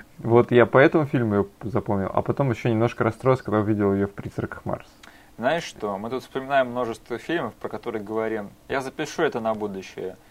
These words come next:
Speaker 2: Я не буду
Speaker 1: Мгм.
Speaker 2: записывать «Сотворить монстра» на будущее. У меня просто никакого желания вспоминать это дерьмище нет.
Speaker 1: <laughs> Блин, как мы его посмотрели вообще?
Speaker 2: Было дело.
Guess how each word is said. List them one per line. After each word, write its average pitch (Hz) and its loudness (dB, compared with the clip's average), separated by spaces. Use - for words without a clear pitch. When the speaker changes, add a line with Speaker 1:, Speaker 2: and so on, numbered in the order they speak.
Speaker 2:
Я 117 4
не 143 -2
буду 135 2
Speaker 1:
Мгм. 110 0
Speaker 2:
записывать 110 -4
«Сотворить 107 -8
монстра» 110 -8
на 98 -4
будущее. 98 -10
У - -16
меня 98 -10
просто 113 -6
никакого 107 -2
желания 104 -2
вспоминать 101 -10
это 95 -12
дерьмище 101 -14
нет. 440 2
Speaker 1:
<laughs> 269 0
Блин, - 2
как 180 6
мы 147 2
его 117 6
посмотрели 120 -6
вообще? - -14
Speaker 2:
Было 127 0
дело. 104 -6